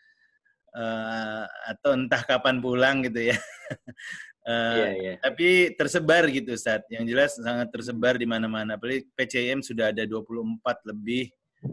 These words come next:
Speaker 1: perwakilan-perwakilan lain pun sudah sangat tersebar. Nah, apakah ada upaya misalnya semacam pendataan ataupun sinergi yang selama ini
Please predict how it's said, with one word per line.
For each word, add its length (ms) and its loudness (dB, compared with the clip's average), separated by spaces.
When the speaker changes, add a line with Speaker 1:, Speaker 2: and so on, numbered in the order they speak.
Speaker 1:
perwakilan-perwakilan 960 -2
lain 320 0
pun 160 -8
sudah 240 -8
sangat 320 -8
tersebar. 640 0
Nah, 240 -6
apakah 480 2
ada 160 2
upaya 480 4
misalnya 720 2
semacam 560 -2
pendataan 1200 -2
ataupun 560 0
sinergi 880 2
yang 240 0
selama 400 -2
ini 400 -2